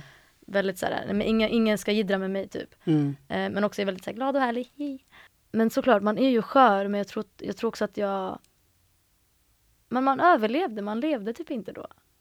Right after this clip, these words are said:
Speaker 1: Alltså, man försökte verkligen bara... Men det var som att ingen fick komma in i den här sårbarheten. För man har så mycket att förlora, typ. Jag vet inte.
Speaker 2: Mm. Jag är lite nyfiken, alltså,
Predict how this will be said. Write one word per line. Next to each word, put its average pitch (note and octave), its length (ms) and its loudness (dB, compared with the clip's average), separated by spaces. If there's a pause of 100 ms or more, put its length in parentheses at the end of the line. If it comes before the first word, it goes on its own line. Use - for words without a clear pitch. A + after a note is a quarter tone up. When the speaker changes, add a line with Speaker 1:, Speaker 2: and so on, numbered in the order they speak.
(120)
Speaker 1:
Alltså, A3+ 200 -10
man B3 140 -6
försökte C4+ 320 -4
verkligen B3 360 -4
bara... G#3 360 -4 (640)
Men A3+ 100 2
det A3+ 60 2
var C4+ 60 8
som C4 120 2
att B3+ 80 -2
ingen B3 220 4
fick - 120 -6
komma A#3+ 220 4
in D4 200 6
i A3+ 40 6
den G3+ 80 2
här G3+ 60 2
sårbarheten. G#3+ 760 -2 (240)
För - 120 -6
man G#3+ 60 2
har G#3 80 0
så A3+ 100 -2
mycket - 300 0
att G3 120 -4
förlora, G3 460 -4
typ. - 280 -16 (260)
Jag G3+ 120 -12
vet G3+ 60 -6
inte. F#3 200 -10 (460)
Speaker 2:
Mm. D3 240 -6 (560)
Jag E3 140 2
är F#3+ 40 4
lite A3 180 -2
nyfiken, D3+ 440 0
alltså, D#3+ 360 0